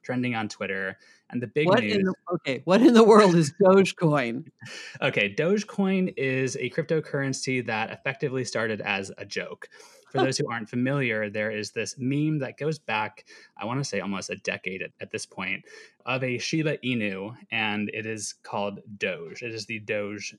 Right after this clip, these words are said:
Speaker 1: dog, and it's just, uh, a meme that circulated for a long time. And so the creators of Dogecoin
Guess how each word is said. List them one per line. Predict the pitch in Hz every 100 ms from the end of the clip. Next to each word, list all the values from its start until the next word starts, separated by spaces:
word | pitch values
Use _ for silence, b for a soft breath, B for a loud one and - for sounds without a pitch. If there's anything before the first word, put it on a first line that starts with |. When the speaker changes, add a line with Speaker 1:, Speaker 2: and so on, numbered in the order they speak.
| 104
Speaker 1:
dog, | 85 87 90 101 -
and | 113 98 95 92 b b b b b
it's | 131 -
just, | 151 - -
uh, | 113 107 101 - _ -
a |
meme | 139 139 160
that | 143
circulated | - 139 135 123 117
for | 120
a | 101
long | 98 92
time. | 98 - - - -
And | 120 120
so | -
the | 117
creators | 117 139 143 156 139
of | 110 104
Dogecoin | 98 92 - - 101 98